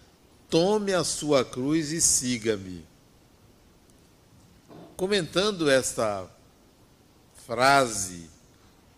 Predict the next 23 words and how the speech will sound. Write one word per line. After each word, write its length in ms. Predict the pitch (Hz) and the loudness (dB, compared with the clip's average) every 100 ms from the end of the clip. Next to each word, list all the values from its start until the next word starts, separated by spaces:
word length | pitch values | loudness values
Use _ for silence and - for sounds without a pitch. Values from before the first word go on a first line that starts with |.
| _ | _
"Se 400 | - - - 123 | -12 -8 -4 0
alguém 720 | 120 107 98 123 135 135 104 90 - _ - _ _ _ _ | 0 0 -6 -4 -4 -4 -8 -14 -20 _ -20 _ _ _ _
quiser 400 | 113 107 120 120 | -12 -4 0 0
vir 240 | 107 117 113 | 0 -4 -4
após 440 | 107 110 101 87 | -4 -8 -10 -10
mim", 380 | 98 120 135 117 _ _ _ _ - - _ - _ _ | -14 -14 -14 -18 _ _ _ _ -20 -20 _ -20 _ _
isto 240 | 180 - 170 | -8 -2 2
é, 120 | 151 | 4
se 160 | - 185 | 2 -4
você 400 | 185 - 226 214 | -2 -2 -4 -6
quiser 420 | 151 120 135 131 | -6 0 0 0
de 140 | 120 | -4
fato 420 | - 127 123 123 | -4 -2 -2 -4
ser 300 | - - 117 | -6 -6 -6
um 80 | 110 | -8
cristão, 840 | - 104 - - 131 135 120 95 90 - _ _ _ _ _ _ _ _ _ _ _ _ - | -12 -10 -8 -4 -2 -2 -4 -10 -20 -20 _ _ _ _ _ _ _ _ _ _ _ _ -18
se 180 | - 147 | -8 -4
de 120 | 147 | -2
fato 340 | 156 160 151 | 4 4 4
você 260 | 143 - 135 | -2 -2 -2
quiser 380 | 123 113 123 120 | -6 -4 -2 0
seguir 760 | - 135 101 98 131 127 - - _ _ _ _ - | -2 -4 -8 -8 -6 -6 -8 -20 _ _ _ _ -18
Jesus, 1080 | 101 120 120 98 110 131 131 104 - - | -8 -4 -2 -4 -6 -4 -2 -4 -8 -10